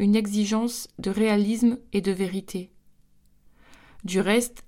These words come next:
la mort vient journellement à ma rencontre par le déclin, progressif ou par à-coups, de mon corps et de mes facultés. Vous qui vieillissez,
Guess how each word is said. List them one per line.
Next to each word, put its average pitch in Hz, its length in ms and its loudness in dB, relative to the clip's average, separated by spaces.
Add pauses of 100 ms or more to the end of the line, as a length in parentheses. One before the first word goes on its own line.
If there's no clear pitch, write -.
(160)
la 196 180 0
mort 233 220 6
vient 202 200 2
journellement 233 500 4
à 208 100 2
ma 190 120 0
rencontre 208 500 0
par 202 160 -2
le 185 80 -2
déclin, 196 440 -2 (520)
progressif 185 760 -2
ou 190 80 -8
par 180 240 -4
à-coups, 247 420 -2 (460)
de 208 80 2
mon 214 220 6
corps 247 320 2
et 214 60 4
de 196 80 -2
mes 190 120 0
facultés. 196 680 -6 (1000)
Vous 220 260 0
qui 254 160 0
vieillissez, 202 680 0